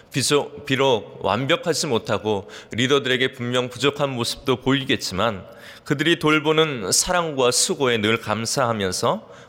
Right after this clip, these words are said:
그들을 따르라는 것입니다. 그런데, 아,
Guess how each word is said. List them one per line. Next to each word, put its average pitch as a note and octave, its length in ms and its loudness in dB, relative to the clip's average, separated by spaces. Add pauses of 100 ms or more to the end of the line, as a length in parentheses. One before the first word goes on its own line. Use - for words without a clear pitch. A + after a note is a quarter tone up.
그들을 A2+ 400 0
따르라는 D3+ 460 2
것입니다. - 600 -6 (1200)
그런데, C#3 600 4
아, C#2 560 -4